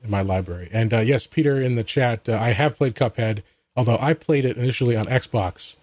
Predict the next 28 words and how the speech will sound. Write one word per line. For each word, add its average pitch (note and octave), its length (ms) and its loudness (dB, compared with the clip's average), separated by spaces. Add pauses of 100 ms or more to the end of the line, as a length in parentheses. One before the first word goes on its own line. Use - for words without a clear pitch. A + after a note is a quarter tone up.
(320)
uh, A#2 120 2
with G#2+ 140 0
my G2+ 100 0
son. F#2+ 460 -2
Well, A#2 120 -2
not A#2+ 200 0
with C3 220 0
my G2+ 100 -4
son, G#2 260 -4
but, G2+ 220 -2
I A2+ 60 -8
mean, G#2+ 120 0
he A2+ 100 0
was A2 160 2
there. A#2+ 260 2
I, A#2+ 80 2 (160)
he, D3+ 120 2 (640)
it's - 180 -2
too, C#3 240 2
too, E3+ 220 0
too F3 120 2
advanced C#3+ 320 2
for A#2 100 -6
him. A#2+ 120 2
He's A2 160 0
only G#2 160 0
six, - 380 -2
but, G2 260 -2